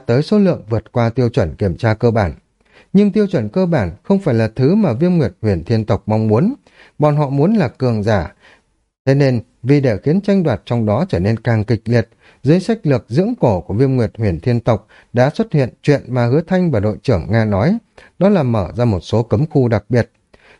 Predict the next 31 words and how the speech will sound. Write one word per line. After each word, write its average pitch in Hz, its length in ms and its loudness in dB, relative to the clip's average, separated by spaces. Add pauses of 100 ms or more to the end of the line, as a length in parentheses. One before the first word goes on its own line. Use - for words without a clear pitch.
Trong 135 180 2
khâu 123 200 0
săn 123 200 -2
bắn 113 140 0
thứ 151 120 0
nhất 180 200 2 (220)
sẽ 214 160 0
lần 139 260 2
lượt 117 200 -2
có 202 80 -2
một 160 120 2
số 147 200 -2
tộc 143 260 -4
quần 104 220 0
phụ 113 240 -4
thuộc 123 280 -2 (240)
cùng 147 200 2
với 202 120 0
hạng 131 240 -2
người 117 160 2
quyền 120 280 0
quý 170 360 0 (320)
ở 135 160 2
dưới 127 240 0
tam 190 300 -2
đại 127 180 -2
tư 185 320 0
quyền 95 240 -2
của 82 120 -6
Viêm 123 240 0
Nguyệt 107 140 0